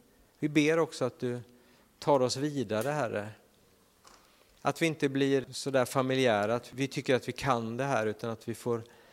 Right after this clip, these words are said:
vi får ha en, en, en barnaktighet i att fråga, "Helige Ande, vad vill du göra idag?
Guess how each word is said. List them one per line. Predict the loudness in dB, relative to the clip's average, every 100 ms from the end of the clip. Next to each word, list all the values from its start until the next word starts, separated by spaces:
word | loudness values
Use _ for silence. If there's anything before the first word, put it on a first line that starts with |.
| -20 _
vi | -10
får | -2 0
ha | 2 0
en, | -2
en, | -6 -8 -8 -16 _ -20 -20 -18
en | -8 4
barnaktighet | 4 6 2 0 -2 -4 -2 -2 -2
i |
att | -4 -4
fråga, | -2 -2 0 -2 -4 -14
"Helige | -4 -2 0 -2
Ande, | -2 -2
vad | -2
vill | -2
du | -2
göra | -2 0 -2
idag? | -4 -4 -4 -4